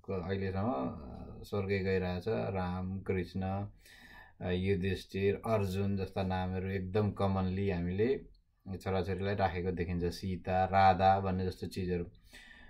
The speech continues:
त्यही भएर स्वर्ग र नर्कको तुलना चाहिँ यो। अब यो मन्त्र चाहिँ अहिले कोभिड नाइन्टिनको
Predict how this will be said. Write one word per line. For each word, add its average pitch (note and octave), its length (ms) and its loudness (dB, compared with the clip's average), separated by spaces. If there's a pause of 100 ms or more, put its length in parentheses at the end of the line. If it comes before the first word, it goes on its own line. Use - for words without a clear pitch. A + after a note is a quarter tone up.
(160)
त्यही B2 160 8
भएर B2+ 400 8
स्वर्ग A#2 360 6
र A2 140 6
नर्कको G#2+ 720 2 (160)
तुलना G#2 300 2
चाहिँ G2 160 -2
यो। G2 100 2
अब G#2+ 100 4
यो E3+ 260 12
मन्त्र D#3+ 580 10
चाहिँ D#3+ 180 0
अहिले C#3+ 240 2
कोभिड D3 540 10 (140)
नाइन्टिनको B2 1120 6